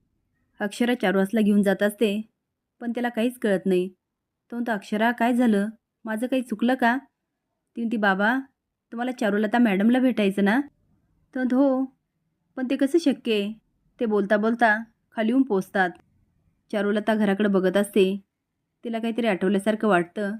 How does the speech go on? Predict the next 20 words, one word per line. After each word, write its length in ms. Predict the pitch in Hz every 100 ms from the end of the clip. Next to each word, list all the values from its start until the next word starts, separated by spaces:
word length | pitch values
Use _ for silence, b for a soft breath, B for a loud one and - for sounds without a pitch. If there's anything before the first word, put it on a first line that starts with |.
| - _
आणि 180 | 214 247
चक्कर 360 | 277 202 - 185
येते. 360 | 180 180 175 180 _ _ _ _ _
शांता 320 | - 214 196 202
तिला 160 | 220
पकडते 640 | 208 185 185 190 202 208 220 _ _ _ _ _
आणि 140 | 220 240
भुवनेश्वरी 480 | 208 202 202 220
समजून 480 | 226 202 196 214 208 220 _ _ _ _ -
तिच्याच 300 | 220 285 -
खुर्चीत 280 | 220 202 208
बसवते. 540 | 190 190 180 185 175 - _ -
आता 160 | 214
धनाजी 680 | 214 208 196 196 226 220 220 _ _ _
पाणी 240 | - 196 214
आणण्यासाठी 400 | 226 240 262 240
पळतो. 500 | 226 185 180 175 180 _ _ _ _ _ _ -
हे 80 | 240
सगळं 260 | 226 214
चारुहास 560 | 220 202 190 208 196